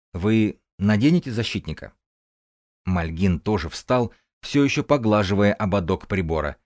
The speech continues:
наконец проговорил: «Надену». «Спасибо. Если неожиданно появится Даниил, дайте мне знать. Хочу поговорить с ним и вовсе не из-за нехватки острых ощущений,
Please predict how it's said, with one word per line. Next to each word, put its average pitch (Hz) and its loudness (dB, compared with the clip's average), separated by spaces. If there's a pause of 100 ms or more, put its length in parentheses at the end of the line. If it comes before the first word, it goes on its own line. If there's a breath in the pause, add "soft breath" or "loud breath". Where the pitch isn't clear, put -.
наконец 87 -2
проговорил: 80 -6 (560)
«Надену». 80 -2 (800)
«Спасибо. - -6 (500)
Если 113 0
неожиданно 104 4
появится 98 0
Даниил, 101 4
дайте 104 2
мне 95 4
знать. 76 -6 (300)
Хочу 117 -2
поговорить 104 0
с - -8
ним 110 6
и 101 -4
вовсе 107 0
не 101 4
из-за 98 2
нехватки 117 0
острых 98 -4
ощущений, 92 -4